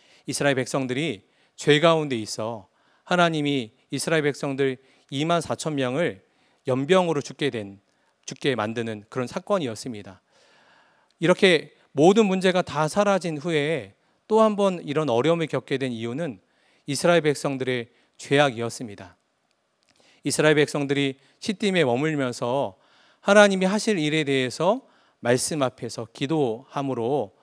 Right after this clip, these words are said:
하나님의 거룩함으로 주님 앞에 나아가야 될 그때에 오히려 그들은 모압 여인들의 유혹을 받아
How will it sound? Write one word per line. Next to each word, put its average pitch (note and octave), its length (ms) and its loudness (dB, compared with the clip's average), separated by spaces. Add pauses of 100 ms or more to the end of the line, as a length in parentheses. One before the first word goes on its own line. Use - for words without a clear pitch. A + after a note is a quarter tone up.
(300)
하나님의 E3 760 0 (380)
거룩함으로 C3 1080 0 (280)
주님 D#3 260 -2
앞에 D3 220 0
나아가야 B2+ 460 2
될 A2+ 200 -4
그때에 B2 640 -8 (400)
오히려 D3 260 4
그들은 D3+ 520 -2 (480)
모압 D#3+ 360 8
여인들의 D3 680 2 (200)
유혹을 D3+ 360 0
받아 G2+ 420 -8